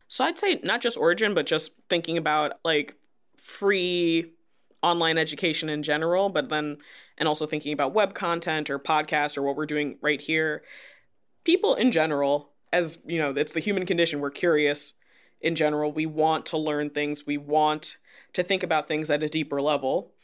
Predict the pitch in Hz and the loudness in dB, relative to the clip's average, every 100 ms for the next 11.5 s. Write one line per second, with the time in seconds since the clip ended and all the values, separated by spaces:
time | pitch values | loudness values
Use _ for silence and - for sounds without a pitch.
0 | _ - - 170 170 233 214 180 170 156 | _ -10 -4 -4 -2 -2 0 2 2 2
1 | 151 - 170 165 165 - 160 151 156 143 | 0 0 -2 -2 -4 -6 -6 -4 -4 -2
2 | 160 170 156 147 143 143 143 143 135 - | 0 0 -2 -4 -6 -4 -2 -2 -2 -10
3 | _ - 156 - 151 147 143 143 139 - | _ -6 -4 -4 -2 -2 -2 -4 -8 -8
4 | - 156 151 135 160 - 269 269 - 160 | -2 -2 0 -2 -2 0 0 0 0 0
5 | 151 147 147 143 - - 131 - - - | 2 2 0 -2 -2 -6 -10 -10 -12 -14
6 | _ _ _ _ _ _ _ - 190 160 | _ _ _ _ _ _ _ -2 0 2
7 | 143 151 - 175 170 165 151 147 139 - | 4 2 0 0 0 0 0 0 0 -2
8 | 156 151 143 147 143 143 - 185 147 135 | -2 0 -2 -2 -6 -10 -4 0 0 0
9 | - 214 196 170 165 151 - 147 147 165 | 0 0 2 0 2 0 0 0 0 -2
10 | 151 147 147 139 147 143 143 147 143 139 | -4 -2 0 0 -2 -2 -2 -4 -4 -4
11 | 143 147 131 131 | -2 -2 -2 -4